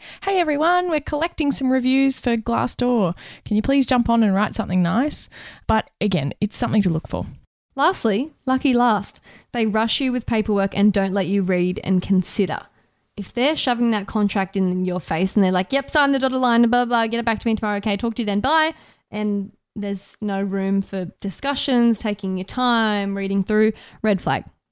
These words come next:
Speaker 2: This links up with our old friend back there, desperation.
Speaker 1: Or also, like, trying to trick you into something. Maybe there's something in the contract they don't want you to read or don't want you to pay attention to.
Speaker 2: A little clause. Go and listen to our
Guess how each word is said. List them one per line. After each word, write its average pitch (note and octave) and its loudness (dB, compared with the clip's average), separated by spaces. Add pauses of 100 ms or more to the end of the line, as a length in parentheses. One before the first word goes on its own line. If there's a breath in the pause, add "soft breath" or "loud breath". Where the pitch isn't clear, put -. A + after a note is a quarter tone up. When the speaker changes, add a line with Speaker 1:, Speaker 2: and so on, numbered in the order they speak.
Speaker 2:
This G#3 -4
links G#3+ 0
up G3+ 0
with - -6
our F#3+ -2
old F#3 0
friend F3 0
back D#3 -2
there, E3 -2
desperation. D3+ -4
Speaker 1:
Or C#4 2
also, F4 0
like, E4 -4
trying A#3 2
to A3 4
trick - -2
you F3+ 6
into F3+ 4
something. E3+ 2
Maybe F#3 4
there's G3 2
something F#3+ 4
in F3 6
the E3+ 2
contract E3 0
they E3+ -2
don't E3 0
want B2 -2
you E3 0
to E3 2
read G3 4
or D#3 2
don't D#3 -2
want F3+ -2
you - -8
to - -8
pay E3 -4
attention G3+ 0
to. F#3 2 (180 loud breath)
Speaker 2:
A G3+ 0
little G3+ 4
clause. F3+ 0 (120)
Go G#3 2
and G#3+ 4
listen A3 2
to G#3 -2
our F3+ 2